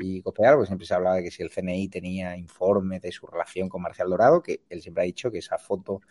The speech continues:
eh, mítica, ¿no? Para la izquierda de él con un tipo que acabó siendo condenado por, eh, tra-, ser traficante, ¿no? Por traficar con cocaína, pues en ese momento eran amigos de la Junta, pero no sabía a qué se dedicaba. Eh, ¿qué te parece esta forma de, de cambiar el, el debate?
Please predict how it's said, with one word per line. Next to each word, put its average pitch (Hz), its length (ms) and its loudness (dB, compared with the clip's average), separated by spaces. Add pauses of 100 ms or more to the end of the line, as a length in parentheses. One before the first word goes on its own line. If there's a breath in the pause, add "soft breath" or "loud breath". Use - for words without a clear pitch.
(640)
eh, 50 760 -10
mítica, 101 720 0
¿no? 90 360 -2
Para 90 160 0
la 87 80 4
izquierda 101 560 6
de 87 160 2
él 92 120 2
con 92 180 -2
un 73 480 -10
tipo 90 300 -4
que 82 80 -2
acabó 85 240 0
siendo 87 220 -6
condenado 87 380 -2
por, 87 360 -4
eh, - 300 -12 (100)
tra-, - 200 0
ser 85 200 -4
traficante, 104 540 2
¿no? 104 80 2
Por 107 160 -2
traficar 87 400 0
con 87 120 -8
cocaína, 92 380 0
pues 117 220 -6
en 90 120 -10
ese 92 100 -8
momento 92 340 2
eran 92 160 4
amigos 101 280 4
de 98 80 6
la 90 40 0
Junta, 104 240 2
pero 117 160 2
no 92 80 -2
sabía 92 440 0
a 85 40 -2
qué 90 120 -6
se 92 380 -4
dedicaba. 85 760 0 (560 soft breath)
Eh, - 100 -8
¿qué 117 80 4
te 123 80 6
parece 135 280 10
esta 120 260 6
forma 107 420 4
de, 95 140 0
de - 180 -10
cambiar 95 380 -2
el, 92 220 -2
el 90 180 -6
debate? 87 400 -2